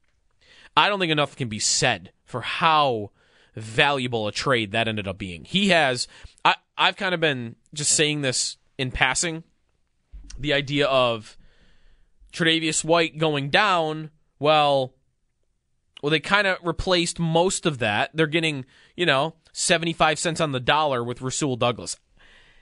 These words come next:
Is Douglas giving them more than even Trey was? Or at le-,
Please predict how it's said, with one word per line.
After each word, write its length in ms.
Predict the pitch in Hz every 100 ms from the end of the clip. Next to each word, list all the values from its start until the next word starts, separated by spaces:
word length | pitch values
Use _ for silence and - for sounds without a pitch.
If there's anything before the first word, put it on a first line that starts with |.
| _ - _ _ _ _ _ _ _ _ -
Is 140 | 160
Douglas 460 | - 190 254 359 -
giving 420 | - 220 254 233
them 140 | 247
more 600 | 233 185 165 165 190 226 220
than 160 | 180
even 220 | 202 202
Trey 320 | 180 - 147 165
was? 420 | 240 277 - - - _ - _ _ _ _ -
Or 200 | 208 220
at 80 | 185
le-, 260 | 190 220